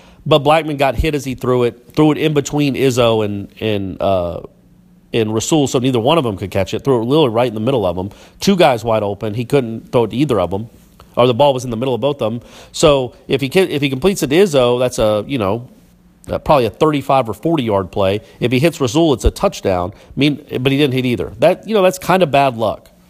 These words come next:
Also, maybe don't get beat so your quarterback's not getting hit. Whatever. So there is a chance Florida State still could have won that game, make a play here or there, and they win that game twenty-eight twenty-six or whatever it might have been. Still, would you have felt great about this team?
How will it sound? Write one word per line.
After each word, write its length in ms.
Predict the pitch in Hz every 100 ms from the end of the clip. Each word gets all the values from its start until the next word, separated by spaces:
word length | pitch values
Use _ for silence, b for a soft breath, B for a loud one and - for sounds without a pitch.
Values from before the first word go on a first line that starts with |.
| -
Also, 320 | 147 165 175
maybe 220 | 156 151
don't 180 | 143 135
get 200 | 127 104
beat 240 | 117 110
so 80 | -
your 100 | 107
quarterback's 420 | - 117 95 90
not 140 | - 76
getting 160 | 73
hit. 260 | 65 78 - b b b
Whatever. 420 | 143 156 104 82 B B B B
So 440 | - 143 156 - _ _ -
there 160 | 175 190
is 160 | 247
a 40 | 220
chance 320 | - 202 143
Florida 220 | 170 165
State 240 | - 160
still 220 | 143 143 -
could 160 | -
have 80 | 143
won 160 | 135 143
that 140 | 127
game, 280 | 107 117 101
make 160 | 131
a 60 | 170
play 240 | 135 151
here 260 | 139 151 139
or 80 | 120
there, 320 | 113 95 76 b b b -
and 160 | 139
they 80 | 135
win 220 | 127 139
that 200 | 139 120
game 480 | 113 117 117 110 - -
twenty-eight 420 | - 131 120 113
twenty-six 560 | - 113 101 110 101 -
or 60 |
whatever 260 | 101 107 98
it 40 |
might 180 | 98 98
have 80 | 92
been. 240 | 98 85
Still, 600 | - - 262 208 98 - - _ - - - - b b b
would 160 | 147
you 80 | 156
have 80 | 185
felt 220 | - 262
great 220 | 160 214
about 200 | 202 208
this 160 | 208 196
team? 420 | - 202 190 185